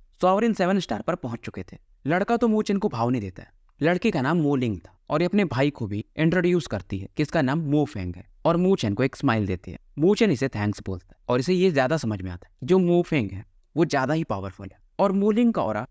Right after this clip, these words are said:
यहाँ पर सॉवरेन सिक्स स्टार बताया जाता है। फिर ये सोचता है कि इस हिसाब से तो ये जियांग या और किंग जुआन से कमजोर हो गई, तो इसे कैसे वो स्पॉट मिल गया। मोफेंग समझ जाता है कि मूचेन क्या सोच रहा है इसकी बहन के बारे में, पर फिलहाल ये कहता है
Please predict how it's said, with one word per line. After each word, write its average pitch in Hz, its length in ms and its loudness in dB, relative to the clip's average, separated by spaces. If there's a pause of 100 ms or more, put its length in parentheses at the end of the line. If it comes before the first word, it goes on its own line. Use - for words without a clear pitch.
यहाँ 202 140 2
पर 240 120 -2
सॉवरेन 208 340 0
सिक्स 208 180 -4
स्टार 202 180 -2
बताया 117 280 -2
जाता 98 280 -10
है। - 80 -20 (260)
फिर 226 120 2
ये 233 100 2
सोचता - 400 -4
है - 160 -20
कि - 60 -6
इस 185 140 0
हिसाब 202 300 0
से 185 120 -6
तो 117 100 -6
ये 101 220 -10 (240)
जियांग 180 420 0
या 101 180 -8 (160)
और 170 80 2
किंग 208 220 2
जुआन 202 220 2
से 208 100 -2
कमजोर 185 400 2
हो 120 80 -2
गई, 101 180 -8 (260)
तो 123 100 0 (100)
इसे 196 240 2
कैसे 131 280 -2
वो 131 100 0
स्पॉट 110 320 -4
मिल 101 160 -2
गया। - 140 -16 (360)
मोफेंग 135 500 0 (340)
समझ 156 300 4
जाता - 260 -2
है 120 40 -2
कि 156 60 2
मूचेन 156 300 2
क्या 110 180 -2
सोच 98 220 -8
रहा 98 100 -10
है 90 60 -18 (240)
इसकी 156 240 0
बहन 117 280 0
के 110 100 -2
बारे 90 220 -10
में, 90 60 -10 (160)
पर 170 120 2
फिलहाल 180 340 2
ये 139 80 2
कहता - 340 -10
है - 80 -20